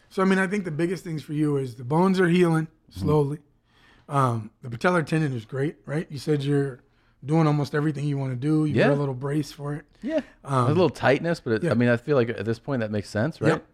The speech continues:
Speaker 1: And it keeps getting better. I mean, your range of motion is great. You're almost back to full range of motion.
Speaker 2: Yeah.
Speaker 1: Probably at full range of motion. So we do a nerve test to see where the nerves are right now,
Speaker 2: Mm-hmm.
Speaker 1: um, because they're improving. Like, you know, you guys have to understand,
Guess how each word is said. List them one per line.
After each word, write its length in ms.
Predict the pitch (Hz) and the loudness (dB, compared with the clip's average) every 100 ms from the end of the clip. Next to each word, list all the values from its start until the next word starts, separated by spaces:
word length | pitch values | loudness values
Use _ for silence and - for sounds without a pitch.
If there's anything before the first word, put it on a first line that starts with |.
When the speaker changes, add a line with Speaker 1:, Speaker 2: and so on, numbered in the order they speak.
| - | -4
Speaker 1:
And 120 | 165 | -2
it 100 | 175 | -2
keeps 180 | - 143 | -4 0
getting 140 | 156 | 0
better. 120 | 147 175 | 2 2
I 40 | |
mean, 120 | 160 | 4
your 100 | 165 | 6
range 260 | 165 185 170 | 6 4 4
of 60 | 156 | 4
motion 300 | 175 175 151 | 2 0 -6
is 80 | 117 | -2
great. 240 | 147 156 | -2 0
You're 80 | 143 | -2
almost 300 | 156 143 117 | 0 -2 -2
back 240 | 139 156 - | -2 -4 -6
to 140 | 135 | -12
full 380 | 113 - 151 147 | -12 -6 -2 0
range 220 | 143 135 127 | 0 -2 -4
of 60 | |
motion. 480 | 131 143 151 127 135 - | -4 -6 -6 -10 -10 -8
Speaker 2:
Yeah. 200 | 98 110 | -6 -2
Speaker 1:
Probably 260 | 196 196 139 | 0 0 -2
at 220 | 151 - | -4 -8
full 180 | 135 143 | -12 -10
range 200 | 135 131 | -10 -10
of 60 | |
motion. 360 | 147 151 143 127 _ - - - | -10 -12 -16 -20 _ -20 -20 -20
So 380 | - 156 143 131 - - _ - | -2 2 4 2 -6 -20 _ -6
we 80 | 143 | 2
do 100 | 165 | 4
a 60 | |
nerve 280 | 160 180 175 | 6 4 2
test 340 | - 180 - | 0 -2 -2
to 100 | 147 | -12
see 260 | - - 180 | -8 0 4
where 120 | 175 | 4
the 100 | 156 | 4
nerves 320 | 147 156 170 | 4 4 4
are 160 | 165 180 | 2 0
right 200 | 185 - | -2 -4
now, 260 | 170 180 - 101 | -6 -6 -8 -6
Speaker 2:
Mm-hmm. 340 | 104 110 120 | -2 -2 -2
Speaker 1:
um, 360 | 143 127 120 107 _ - | -4 -2 -4 -8 _ -6
because 200 | 135 151 | -2 2
they're 100 | 147 | 2
improving. 520 | 123 247 226 151 156 - _ _ _ | 2 4 4 2 -2 -10 _ _ _
Like, 260 | 151 139 - _ _ _ _ _ _ | -2 -2 -4 _ _ _ _ _ _
you 120 | 175 | 2
know, 80 | 156 | 4
you 160 | 151 190 | 4 4
guys 200 | 180 165 | 4 2
have 120 | 156 | 0
to 80 | 147 | -2
understand, 520 | 143 120 165 151 | -2 0 2 2